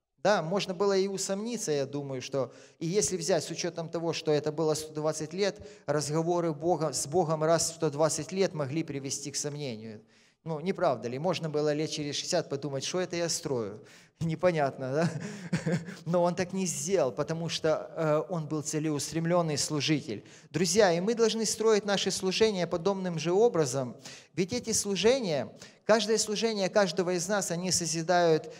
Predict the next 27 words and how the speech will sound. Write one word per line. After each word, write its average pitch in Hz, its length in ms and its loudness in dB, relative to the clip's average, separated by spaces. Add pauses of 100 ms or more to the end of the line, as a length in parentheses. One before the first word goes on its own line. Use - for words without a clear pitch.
(120)
э, 160 140 8
церковь, 165 600 2 (340)
с-, - 120 -10
которая 156 400 0
есть 151 320 0
тело 214 260 6
Мессии, 139 720 0 (240)
озна-, 170 380 0
э, 165 300 6
основным 185 480 0
предназначением, 180 920 0
которое 165 380 2
есть 160 300 0
спасение 185 880 2 (180)
людей 165 460 2
для 151 160 -2
совершения 156 640 -4
их 151 120 -14
на 165 100 -4
дело 160 260 0
служения. 180 600 0
Это 151 160 -2
наша 160 260 -4
главная 170 360 -2
задача. 185 500 -2 (480)
Третий 220 400 4
пункт. - 400 -12